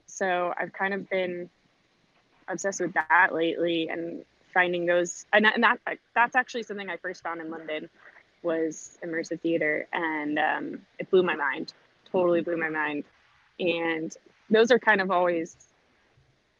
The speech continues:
original pieces, or they've taken something that exists and manipulated it and turned it into their own unique creation. So it's always been something really authentic and special, um,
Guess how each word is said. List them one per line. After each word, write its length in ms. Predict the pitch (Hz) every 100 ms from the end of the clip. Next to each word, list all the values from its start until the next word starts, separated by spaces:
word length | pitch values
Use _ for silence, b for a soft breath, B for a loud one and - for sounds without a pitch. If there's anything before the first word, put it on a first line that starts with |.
| _ -
original 440 | 196 190 196 185
pieces, 360 | - 196 196 190
or 120 | 185
they've 220 | 175 170
taken 580 | - 196 190 185 165 165
something 280 | 170 180 175
that 120 | 170
exists 440 | 175 170 190 - -
and 160 | 170
manipulated 560 | 165 165 - 170 170 165
it 140 | 165 -
and 80 |
turned 180 | - 170
it 60 | 147
into 200 | 160 156
their 200 | 156 147
own 260 | 160 160 175 b b b b b
unique 320 | 202 202 196 -
creation. 640 | 226 214 220 254 254 269
So 640 | - 196 175 170 160 160 - _ -
it's 140 | 175
always 260 | 170 160 160
been 240 | 180 175
something 420 | 170 160 170 165
really 560 | 160 170 170 165 160 170 _ _ _ _ -
authentic 540 | 165 - 170 160 165
and 140 | - 170
special, 480 | 151 160 160 160 - _ _ _ _ _ _ _ -
um, 500 | 180 165 160 - -